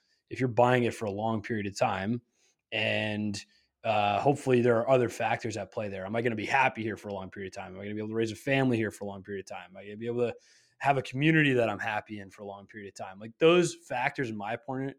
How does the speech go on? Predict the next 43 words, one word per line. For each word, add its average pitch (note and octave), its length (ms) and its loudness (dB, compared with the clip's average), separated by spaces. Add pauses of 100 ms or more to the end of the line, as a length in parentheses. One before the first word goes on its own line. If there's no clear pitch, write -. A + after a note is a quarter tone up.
(140)
i-, A#2 160 -14
opinion, C#3 480 -4 (300)
on A2 100 -6
your G2+ 100 -4
primary A#2+ 420 0
home C3 280 2 (120)
should C#3 520 4 (140)
definitely A2+ 500 2
outweigh, F#2+ 640 -2 (420)
if G#2+ 100 -4
I, A2 140 2
am A#2 100 -2
I A#2 80 4
gonna A2 220 0
double G2+ 440 2
my F#2+ 160 -4
money G2+ 340 -4
in F2+ 160 -12 (160)
twenty F#2+ 300 -8
or F2+ 100 -6
thirty F#2 280 -8
years F2 280 -10
on F2+ 120 -16
this - 140 -14
house? - 460 -12
Um, G2+ 520 -4 (480)
'cause C3+ 140 2
that, D#3 260 8
you'll D3 140 0
probably C#3 440 2
do A#2+ 200 2
okay A2+ 300 -2
if G#2 140 -8
you're G#2+ 100 -10
in G2+ 60 -10
a G2 80 -6
house G#2 220 -4
for G#2+ 120 -16
twenty G2+ 240 -10
or F#2 40 -10
thirty G2+ 220 -8
years F#2+ 280 -8
anyway. E3+ 420 2